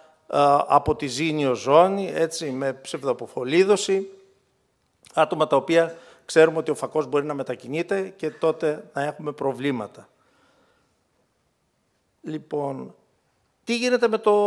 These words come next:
γλαύκομα; Με το γλαύκομα δεν είναι απόλυτη η αντέδειξη, αλλά είναι μία αντένδειξη στους ασθενείς που δεν έχουν πολύ καλή όραση.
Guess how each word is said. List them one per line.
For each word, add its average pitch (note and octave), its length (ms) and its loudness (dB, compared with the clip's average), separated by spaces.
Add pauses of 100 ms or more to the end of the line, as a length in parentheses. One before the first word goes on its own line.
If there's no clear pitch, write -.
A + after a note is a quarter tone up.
(420)
γλαύκομα; - 580 2 (1120)
Με D#3+ 180 -2
το E3 140 0
γλαύκομα E3 920 2 (200)
δεν A3 260 2
είναι B3 160 4
απόλυτη D#3+ 560 2
η C3+ 60 2
αντέδειξη, B2+ 1000 0 (180)
αλλά D3+ 340 6
είναι G#3+ 420 0
μία E3 680 0 (300)
αντένδειξη D#3 760 0
στους - 180 -10
ασθενείς D#3+ 460 -4
που D3+ 140 -10
δεν F#3+ 160 -2
έχουν G3 180 -4
πολύ D3 200 -4
καλή B2+ 480 -6
όραση. C3+ 640 0